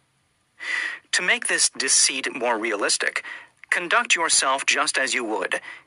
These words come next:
if you were already in possession of the material thing which you are demanding when you call upon your subconscious mind.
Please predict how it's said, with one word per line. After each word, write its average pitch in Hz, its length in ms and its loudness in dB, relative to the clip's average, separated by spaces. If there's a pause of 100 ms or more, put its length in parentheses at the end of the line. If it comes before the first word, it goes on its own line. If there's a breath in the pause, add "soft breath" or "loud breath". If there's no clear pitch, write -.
if - 220 0
you 147 80 -2
were 131 260 2
already 139 460 4
in 123 120 -4
possession 123 520 2
of 113 120 0
the 113 80 -4
material 117 480 0
thing 107 320 -2
which 107 160 0
you 113 80 -2
are 113 80 0
demanding 165 500 -2 (460 loud breath)
when 185 120 -4
you 175 100 -2
call 175 260 2
upon 127 260 0
your 120 100 -2
subconscious 113 560 0
mind. 131 440 -2